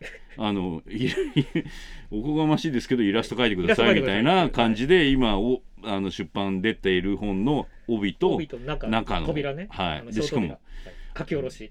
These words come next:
Speaker 1: 書き下ろし。自由に団地について語ってくれって言って、またこれが、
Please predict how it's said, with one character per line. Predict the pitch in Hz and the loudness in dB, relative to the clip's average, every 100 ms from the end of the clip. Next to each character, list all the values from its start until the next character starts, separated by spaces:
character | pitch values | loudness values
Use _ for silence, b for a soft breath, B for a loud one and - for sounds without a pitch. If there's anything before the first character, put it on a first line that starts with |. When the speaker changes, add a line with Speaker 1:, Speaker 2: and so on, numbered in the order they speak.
| - - | -8 -6
Speaker 1:
書 | - | 4
き | |
下 | 147 | 8
ろ | 135 | 8
し。 | 120 110 113 | 6 0 -8
自 | - 135 165 | -4 2 8
由 | 254 285 | 10 10
に | 175 135 | 8 6
団 | 139 147 | 6 6
地 | 156 | 4
に | 151 | 4
つ | 156 | 4
い | |
て | 127 | 0
語 | 113 | 0
っ | 110 | -2
て | 90 | 0
く | 110 | 2
れ | 107 | 0
っ | |
て | 92 | -4
言 | |
っ | - | -6
て、 | 101 | 0
ま | 120 | 2
た | - 208 | 2 4
こ | 180 | 10
れ | 202 208 | 10 10
が、 | 214 | 6